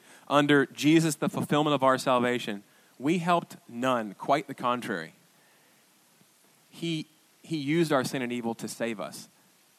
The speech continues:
Our rebellion became the portal through his sacrifice of our salvation. If he hadn't hung on the cross, we would be lost. And we put him there. What a genius God is. We don't often talk about God as a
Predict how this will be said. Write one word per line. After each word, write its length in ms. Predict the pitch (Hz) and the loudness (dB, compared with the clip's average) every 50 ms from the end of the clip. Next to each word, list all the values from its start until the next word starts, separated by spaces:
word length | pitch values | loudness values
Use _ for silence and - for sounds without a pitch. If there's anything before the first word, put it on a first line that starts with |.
| _ _ _ _ _ - | _ _ _ _ _ -2
Our 160 | 127 143 156 | 0 2 4
rebellion 520 | 165 151 127 135 135 143 143 135 127 120 | 2 2 4 4 4 4 4 2 -2 -4
became 680 | 113 131 120 - - - - - 156 165 165 165 165 156 | -6 -8 -8 -10 -12 -16 -10 -8 -6 -4 -2 -2 -2 -4
the 80 | 143 - | -6 -8
portal 420 | - - - 143 139 123 110 107 | -8 -4 -2 -2 -2 -2 -2 -6
through 220 | 101 - 139 139 | -6 -4 -2 -2
his 160 | 135 147 135 - | 0 -2 -4 -4
sacrifice 800 | - 123 117 123 - 156 143 - 160 160 170 170 - - - - | -2 -2 -2 -2 -2 -4 -4 -2 -2 -4 -4 -6 -10 -14 -16 -10
of 120 | 123 110 | -6 -4
our 100 | 110 110 | -4 -4
salvation. 460 | 107 - 104 98 98 78 - - - - _ _ _ _ _ _ _ _ _ _ _ - | -4 -4 -6 -6 -8 -10 -12 -14 -16 -18 _ _ _ _ _ _ _ _ _ _ _ -8
If 100 | - 139 | -4 0
he 120 | 185 190 156 | 0 0 0
hadn't 340 | - 143 143 147 160 170 135 | 0 0 -2 0 -2 -2 0
hung 160 | 156 170 165 | 0 2 2
on 100 | 165 165 | 2 -2
the 80 | 165 | -2
cross, 340 | 156 - 175 175 180 180 - | -2 0 0 0 0 0 -2
we 100 | - 135 | -6 -6
would 100 | 127 120 | -6 -4
be 80 | 123 117 | -6 -4
lost. 480 | 110 110 110 107 95 90 - - _ _ _ _ _ _ _ _ _ _ - | -4 -4 -4 -4 -6 -8 -14 -20 _ _ _ _ _ _ _ _ _ _ -12
And 160 | - 131 120 113 | -8 -8 -6 -4
we 100 | 127 120 | -4 -6
put 220 | - 131 127 120 | -4 -6 -8 -6
him 140 | 123 113 107 | -8 -8 -8
there. 200 | 104 98 98 - _ _ _ _ _ _ _ _ _ _ _ - | -8 -10 -12 -14 _ _ _ _ _ _ _ _ _ _ _ -6
What 200 | 127 151 185 196 | -2 0 2 2
a 60 | 180 | 0
genius 1040 | - - - - - 120 139 160 180 185 170 151 123 104 - - - - - - - - _ _ _ _ _ _ _ _ _ _ _ - | 0 -4 -8 -10 -4 -2 0 0 0 0 0 -2 -2 -4 -6 -10 -14 -14 -16 -18 -20 -20 _ _ _ _ _ _ _ _ _ _ _ -2
God 240 | - 135 117 120 113 | 0 0 0 0 -2
is. 220 | 110 104 95 - | -6 -6 -6 -2
We 80 | - 156 | 2 4
don't 140 | 190 220 185 | 6 6 8
often 260 | 190 196 190 185 143 | 8 6 6 4 4
talk 220 | 170 160 170 - | 6 6 6 6
about 200 | 175 156 135 127 | 6 4 4 4
God 140 | 143 143 143 | 4 2 2
as 100 | 143 131 | 2 0
a 200 | 147 139 123 113 | -2 -4 -6 -6